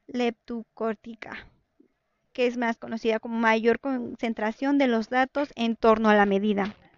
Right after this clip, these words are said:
El siguiente es la distribución, es más plana y se llama platicúrtica. Realmente estos se enfocan más en unas medidas, en unas fórmulas para crear cada una de ellas.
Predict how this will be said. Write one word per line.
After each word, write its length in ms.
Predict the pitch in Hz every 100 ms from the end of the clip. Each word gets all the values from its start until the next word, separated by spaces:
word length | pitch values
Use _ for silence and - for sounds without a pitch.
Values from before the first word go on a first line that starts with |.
| _ _ - - - - - -
El 160 | 269 277
siguiente 800 | 233 226 262 277 330 330 - 262
es 60 |
la 120 | 254 254
distribución, 840 | 247 240 233 247 - 277 285 - - - _ _
es 180 | 247 254
más 240 | 262 262 -
plana 480 | 285 285 269 269 -
y 160 | 254 247
se 200 | 240 233
llama 360 | 233 233 240
platicúrtica. 960 | 247 226 - - - 220 - - - - _ - _ -
Realmente 800 | 247 254 247 240 247 240 240 262
estos 360 | 247 269 285
se 120 | -
enfocan 580 | 240 240 233 - 247 240
más 360 | 240 247 302 - -
en 360 | 277 277 269 -
unas 360 | 247 233 240
medidas, 540 | - 226 208 240 277 381 - _ 320 -
en 200 | 240 240
unas 320 | 233 269 _
fórmulas 680 | 277 262 254 240 233 330 - _ _ _ _ _
para 340 | - 269 277 285
crear 720 | - 254 247 233 226 254 302 _ _ _ _ _ _ _ _
cada 380 | 247 240 226 -
una 360 | - 254 233 220
de 100 | -
ellas. 500 | - 269 254 214